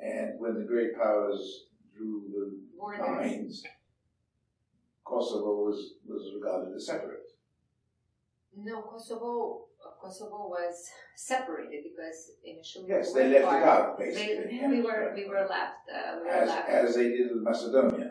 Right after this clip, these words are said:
Speaker 1: in fact.
Speaker 2: Exactly. So, uh, but then it depends how far back in the history we, we wanna go, and young
Speaker 1: Mm-hmm.
Speaker 2: people in Kosovo don't have time for that.
Speaker 1: Okay,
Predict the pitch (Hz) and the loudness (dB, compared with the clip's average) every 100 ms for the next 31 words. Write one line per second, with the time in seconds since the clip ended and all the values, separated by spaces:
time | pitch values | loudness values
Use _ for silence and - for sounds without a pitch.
0 | - - - 302 - - - - - 220 | -10 -10 -8 -8 -8 -10 -10 -12 -10 -8
1 | 208 302 - - 175 175 - - - - | -6 -6 -6 -6 -4 -4 -6 -8 -14 -18
2 | _ 240 - 208 208 - _ 185 196 196 | _ -20 -10 -8 -8 -12 _ -10 -8 -6
3 | 190 185 180 170 180 - - 156 - - | -10 -12 -12 -12 -12 -12 -8 -8 -8 -8
4 | - - - - 160 - _ - - 151 | -6 -6 -8 -8 -18 -20 _ -20 -18 -14
5 | 143 143 143 139 - - - - 147 143 | -14 -16 -20 -20 -18 -20 -20 -18 -16 -14
6 | 143 143 147 147 151 147 147 147 147 147 | -14 -14 -18 -16 -10 -10 -10 -14 -16 -18
7 | 214 170 165 - 190 180 180 180 175 180 | -12 -8 -6 -6 -8 -8 -6 -6 -8 -10
8 | 175 175 - - - - _ _ _ _ | -10 -10 -8 -8 -10 -12 _ _ _ _
9 | - 208 196 160 160 - 147 - - 147 | -10 -8 -6 -8 -8 -10 -16 -18 -18 -10
10 | - - - - 214 - - | -6 -6 -6 -4 -4 -4 -8